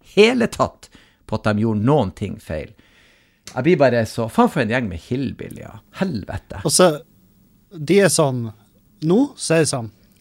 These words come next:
Speaker 2: «Tenk deg at vi fikk kjeft fordi at vi koset oss på et stand-up-show.» Hæ?
Speaker 1: Ja, tenk
Speaker 2: Er ikke
Speaker 1: det.
Speaker 2: det sinnssykt? Er ikke det
Speaker 1: Ja.
Speaker 2: sjukt at vi får, at vi, at vi flirer på et humorshow, og så får vi kjeft for det? Fy faen, for en nazi.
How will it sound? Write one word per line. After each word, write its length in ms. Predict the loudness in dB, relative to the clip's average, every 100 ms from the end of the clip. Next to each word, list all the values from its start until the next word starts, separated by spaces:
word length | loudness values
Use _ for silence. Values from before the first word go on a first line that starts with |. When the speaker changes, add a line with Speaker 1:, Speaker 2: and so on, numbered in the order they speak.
| _ -2
Speaker 2:
«Tenk 240 | -2 -2
deg 240 | -8 -10
at 80 | -6
vi 80 | -4
fikk 240 | -2 -2 0
kjeft 260 | -2 -4 -8
fordi 160 | -6
at 80 | -6
vi 140 | -10 -6
koset 400 | -4 -2 -2 -4
oss 160 | -6
på 160 | -8 -8
et 80 | -8
stand-up-show.» 720 | -8 -6 -8 -8 -12 -12 -18 _ -4
Hæ? 160 | -2 0
Speaker 1:
Ja, 200 | -2 -4 -8 _ -4
tenk 140 | -2
Speaker 2:
Er 40 |
ikke 140 | 2 4
Speaker 1:
det. 80 | 4
Speaker 2:
det 80 |
sinnssykt? 800 | 2 0 2 2 0 -6 -8 -16 _ -20 _
Er 80 | -2
ikke 100 | 4
det 140 | 4 4
Speaker 1:
Ja. 20 |
Speaker 2:
sjukt 480 | 2 4 4 2 -4
at 140 | -6
vi 120 | -4 -2
får, 240 | -2 -4 -8 _ _ _ _ -8
at 120 | -2
vi, 80 | 0 0 -2 -18 -12 -4 -2
at 80 | 2
vi 100 | 0
flirer 640 | 2 4 6 6 6 2 -6 -18 -4
på 140 | 2 4
et 220 | 4 0 -4 2
humorshow, 680 | 4 4 4 4 0 0 -6
og 60 | -2
så 80 | 2
får 180 | 4
vi 100 | 2
kjeft 400 | 0 0 -2 -2 -4
for 140 | -4
det? 220 | -4 -8 -12 -20 -20 -18
Fy 240 | -4 -2
faen, 460 | -2 0 4 4 2 -14 _ _ _ 0
for 180 | 2
en 160 | 2 0
nazi. 560 | 2 4 4 2 -4